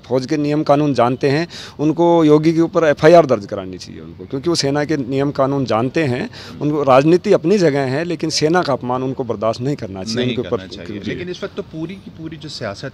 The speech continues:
Speaker 2: है देश में बीजेपी की तरफ से, सॉरी, अ, अम, प्रधानमंत्री जी की तरफ से उनकी प्र-, प्रेस रैलीज में,
Speaker 1: हम्म।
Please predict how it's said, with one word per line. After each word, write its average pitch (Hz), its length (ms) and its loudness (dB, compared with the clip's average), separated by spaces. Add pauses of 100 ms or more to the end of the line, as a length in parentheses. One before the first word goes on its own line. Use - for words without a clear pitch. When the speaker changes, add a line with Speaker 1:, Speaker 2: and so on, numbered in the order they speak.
Speaker 2:
है 107 140 -12
देश 98 300 -8 (100)
में 101 240 -10
बीजेपी 92 360 -10
की 98 140 -16
तरफ 90 240 -16
से, 90 460 -14
सॉरी, 92 400 -10 (360)
अ, - 20 -6
अम, 95 300 -8
प्रधानमंत्री 95 600 -12
जी 95 120 -14
की - 100 -12
तरफ 90 240 -10
से - 140 -14
उनकी 90 260 -16
प्र-, 82 300 -14
प्रेस 92 240 -10
रैलीज 92 420 -10
में, 82 240 -14
Speaker 1:
हम्म। 107 200 -14